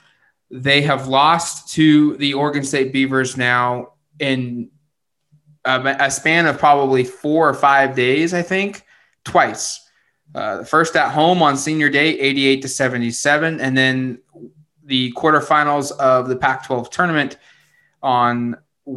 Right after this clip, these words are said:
uh, Thursday, they lost seventy-one sixty-four, a game in which early on in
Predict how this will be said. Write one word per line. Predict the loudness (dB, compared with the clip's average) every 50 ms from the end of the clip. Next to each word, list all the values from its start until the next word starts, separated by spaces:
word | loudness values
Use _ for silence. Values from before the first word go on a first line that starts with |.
| -6 -2 2
uh, | 2 2 2
Thursday, | 2 0 2 4 4 4 4 4 2 4 4 4 4 4
they | 2 2 2
lost | 4 4 6 4 4 2 0 -8 -12 -12
seventy-one | -8 -2 0 0 0 0 -2 -2 0 2 2 2 2 2 0 -2
sixty-four, | -2 -4 -6 -6 -6 -6 -4 -4 -4 -4 -2 -2 -2 0 0 2 2 2 2 0
a | -2 -4
game | -2 0 0 0 0 0
in | -2 0
which | 2 2 0 0 -2 -6 -10 -10 -12 -14 _ _ _ _ _ _ _ _ _ _ _ _ _ _ _ _ _ _ _ -2
early | 2 2 4 4 4 4 4
on | 4 4 4 4 4 4 2 0
in | -2 -2 0 2 2 2 2 0 -4 -8 -10